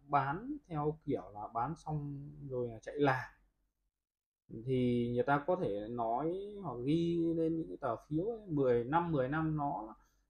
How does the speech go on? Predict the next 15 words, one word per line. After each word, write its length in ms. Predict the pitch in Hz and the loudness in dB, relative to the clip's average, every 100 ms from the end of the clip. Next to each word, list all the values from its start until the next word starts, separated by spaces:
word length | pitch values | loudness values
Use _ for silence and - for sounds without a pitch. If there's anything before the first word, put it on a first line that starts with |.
| _ 151 | _ -8
nó, 340 | 160 175 185 | -4 -2 -2
nó 120 | 180 180 | -2 0
bình 220 | 135 120 | 0 0
thường 300 | 131 117 110 | 0 0 0
ghi 220 | 131 180 180 | 0 2 2
nó 140 | 180 | 4
lên 220 | 170 165 | 4 4
rồi, 220 | 151 123 127 | 4 4 4
nhưng 140 | 151 | 0
mà 120 | 131 127 | -2 -4
sau 300 | - 160 160 | 0 4 4
đó 320 | 135 - 233 | 4 -2 -6
là, 200 | 123 117 - - - - | -8 -8 -12 -20 -20 -14
là 120 | 123 | -12
bán 180 | 117 123 | -4 -4